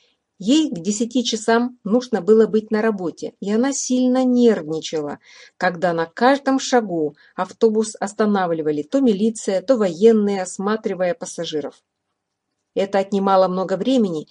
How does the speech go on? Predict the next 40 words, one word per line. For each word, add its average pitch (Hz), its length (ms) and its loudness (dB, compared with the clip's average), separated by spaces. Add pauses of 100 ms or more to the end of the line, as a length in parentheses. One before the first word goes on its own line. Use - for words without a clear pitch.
(300)
так 185 160 -4
как 180 280 -2
на 180 120 -2
дороге 190 540 2
много 202 420 0
машин, 170 500 -4 (180)
и 180 100 -4
очередь 220 460 0
доходила 175 480 -4
не 196 180 -2
скоро. 160 460 -8 (640)
Все 175 300 -2
в 160 60 0
автобусе 202 640 0
только 208 440 0
и 190 100 2
говорили 190 560 2
о 202 80 0
каком-то 214 480 0
крупном 214 480 -2
побеге 202 520 2
из 196 280 -8
близлежащего 180 880 -6
лагеря. 160 520 -2 (880)
Уже 185 260 -2
и 180 60 -2
по 156 160 0
радио 208 400 6
объявили 214 420 2
о 196 100 2
том, 202 280 -4
что - 160 -8
если 180 260 -6
увидят 226 500 2
людей 214 360 0
в - 100 -12
телогрейках 190 800 -2
с - 40 -20
короткими 190 520 -4
стрижками, 185 720 -8